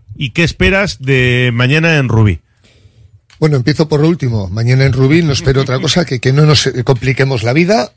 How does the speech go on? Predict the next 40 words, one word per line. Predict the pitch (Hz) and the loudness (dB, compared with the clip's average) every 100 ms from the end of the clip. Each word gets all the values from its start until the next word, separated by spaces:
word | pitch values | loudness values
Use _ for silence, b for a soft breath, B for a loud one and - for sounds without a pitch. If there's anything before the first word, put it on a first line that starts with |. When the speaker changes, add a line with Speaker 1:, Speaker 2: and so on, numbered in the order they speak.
| _ 135 | _ -2
Speaker 2:
eh, | 127 117 | -2 2
cu-, | 127 131 131 | 2 2 0
eh, | 113 131 | -2 -2
cubramos | - 120 139 143 - | -2 2 2 2 0
el | 131 | 0
expediente | 113 135 156 143 | 0 0 0 -2
sin, | - 117 117 117 117 | -2 -2 -2 -2 -4
sin | - 117 120 113 | -4 -2 -2 0
riesgos | 160 131 156 120 | 0 2 2 0
de | 123 | 0
lesiones, | 123 - 190 208 190 | 0 0 0 2 0
sin | 135 127 | 0 0
bajas | 139 - 196 - | 0 0 0 0
y | 120 123 120 | -2 -2 -2
que | - | 0
no | 135 147 | 2 2
deje | 135 113 131 131 | 2 2 2 2
a | 135 | 2
ningún | 139 139 143 | 0 0 0
jugador | 139 135 143 | 0 0 0
marcado | 135 131 151 147 151 139 | 0 0 0 0 2 0
el, | 120 117 120 B B B B | 0 -4 -6 B B B B
el | 139 | 2
hacerlo | 127 - 135 | 2 2 0
excesivamente | 135 135 - 135 127 120 | 0 -2 -2 -2 -2 -2
mal, | 123 117 | 0 -2
o | 120 | -2
sea, | 110 | -2
cubrir | 117 131 131 | 2 2 2
el | |
expediente. | 117 - 120 113 104 - B B | 0 -2 -4 -4 -10 -12 B B
Speaker 1:
Y | 131 | 0
con, | 123 143 | 2 2
Speaker 2:
Respe- | |
Speaker 1:
con, | 131 143 | 2 0
con | - 123 | 0 0
un | 123 | 2
equipo | 113 117 120 | 0 0 2
B, | 127 92 - | 2 0 -4
entiendo. | 98 90 135 107 80 | -12 -4 -2 -2 -6